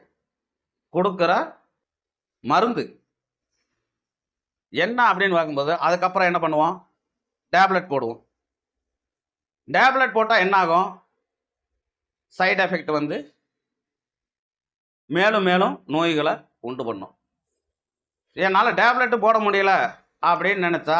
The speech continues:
அதுக்கப்புறம் என்ன ஆகும்? எதையுமே கண்டுக்கல. நீ வந்து வருஷத்துக்கு ஒரு முறை விரதம் இருக்கல, வாரத்துக்கு ஒரு முறை கசாயம் குடிக்கல, அல்லது மாசத்துக்கு ஒரு முறை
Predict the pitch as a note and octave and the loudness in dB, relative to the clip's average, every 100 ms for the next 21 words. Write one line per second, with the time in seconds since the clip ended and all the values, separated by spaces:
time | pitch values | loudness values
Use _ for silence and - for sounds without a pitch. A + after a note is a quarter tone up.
0 | E3 E3 F3+ F#3+ F#3 F3 F#3 C3+ A2+ C3+ | 2 0 0 -2 0 2 2 0 -2 -4
1 | D#3 E3 A3 F3+ F3+ F#3 F3 E3 D3+ - | -4 -2 -2 -2 -2 -2 0 0 -2 -6
2 | _ _ _ _ _ _ _ _ _ _ | _ _ _ _ _ _ _ _ _ _
3 | _ _ - D#3 D3+ E3 F3+ A3+ C4+ - | _ _ -6 -4 0 0 2 2 2 -2
4 | C#3 D#3 F#3 G3+ G3 F#3 F#3 F#3 G3+ B3+ | -4 -2 -2 -2 0 2 2 4 2 0
5 | - _ _ _ _ _ _ _ - B2 | -4 _ _ _ _ _ _ _ -6 -2
6 | F3 A3+ A#3 A3 G3 F#3+ C#3 G2 - _ | 2 2 2 0 0 0 0 -2 -8 _
7 | _ _ _ _ _ _ _ - C#3+ G3 | _ _ _ _ _ _ _ -2 2 4
8 | A3 A3 G3+ F#3+ G3 G3 F#3 E3+ G#3 A3 | 4 0 0 0 2 0 0 0 0 0
9 | A3+ G3+ G3 F#3 E3 A#2 G2 _ A#2+ D#3+ | 0 0 -2 0 0 -2 -4 _ -4 0
10 | F3+ D#3+ E3 G#3+ A#3 A3 G3+ G3+ G3 G3 | 0 2 2 2 0 -4 0 0 0 2
11 | A#3+ | 2